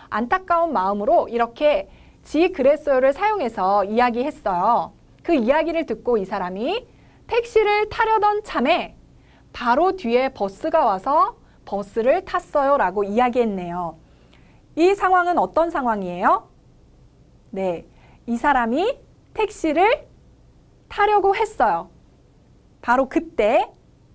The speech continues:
곧 그 행동을 하려고 했어요. 자, 그래서 이렇게 발을 들고 택시, 택시를 타려고 했을 때 바로 그때 어떻게 했어요?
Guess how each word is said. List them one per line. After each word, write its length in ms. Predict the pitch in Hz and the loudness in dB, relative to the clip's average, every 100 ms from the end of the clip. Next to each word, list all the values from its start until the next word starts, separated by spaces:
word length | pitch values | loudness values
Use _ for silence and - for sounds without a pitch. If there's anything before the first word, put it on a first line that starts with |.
| _ - - - _ _ | _ -20 -20 -20 _ _
곧 560 | - 269 247 370 - - _ _ _ - | 0 2 4 0 -4 -20 _ _ _ -4
그 180 | 285 | -2
행동을 440 | 302 466 427 403 427 523 - - | 0 2 2 2 2 0 -6 -20
하려고 580 | - 440 427 392 381 392 | -4 0 2 2 0 0
했어요. 680 | - 427 - 220 233 392 427 _ _ _ - _ _ _ _ _ | -6 -4 0 2 4 2 -2 _ _ _ -20 _ _ _ _ _
자, 320 | 254 208 190 | 0 0 0
그래서 440 | 302 302 330 320 202 | 0 0 2 0 0
이렇게 360 | 285 277 349 | -2 0 -2
발을 320 | 349 254 330 | 0 0 0
들고 460 | 339 233 330 285 - | 0 0 2 2 0
택시, 380 | - 381 - - - - | -6 -6 -10 -20 -20 -14
택시를 640 | - 480 - 453 415 453 494 - _ | -6 -6 0 0 2 0 -2 -10 _
타려고 440 | - 466 453 415 | -2 0 2 0
했을 440 | 415 440 427 359 - | -2 -2 -2 -4 -2
때 300 | 208 233 - | 0 2 0
바로 260 | - 240 247 | -2 -4 -2
그때 600 | 233 - - 311 135 - _ _ _ _ _ _ _ _ _ _ _ _ _ _ _ - | -8 -6 0 0 0 -10 _ _ _ _ _ _ _ _ _ _ _ _ _ _ _ -12
어떻게 320 | 330 285 285 | -6 -4 -2
했어요? 460 | 208 - 233 370 | -4 -4 -2 -2